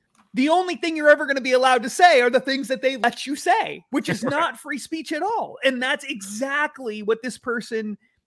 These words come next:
Speaker 1: is arguing for in this piece.
Speaker 2: Right.
Speaker 1: And, and what's really inc-, crazy about it is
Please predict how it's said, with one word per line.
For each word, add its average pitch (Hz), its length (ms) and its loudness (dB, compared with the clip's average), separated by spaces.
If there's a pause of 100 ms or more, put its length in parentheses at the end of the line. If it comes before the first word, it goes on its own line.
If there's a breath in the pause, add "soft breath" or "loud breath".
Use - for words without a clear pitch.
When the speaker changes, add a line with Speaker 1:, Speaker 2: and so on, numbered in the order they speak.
Speaker 1:
is 254 260 -2
arguing 269 600 -2
for 185 400 -2
in 240 220 -4
this 277 200 -6
piece. - 540 -10 (180)
Speaker 2:
Right. - 280 -4
Speaker 1:
And, 269 260 -2
and 269 220 -2
what's 294 180 -8
really 294 500 0
inc-, - 380 -14
crazy 392 460 -4
about 190 300 -2
it 196 140 -10
is 214 380 -2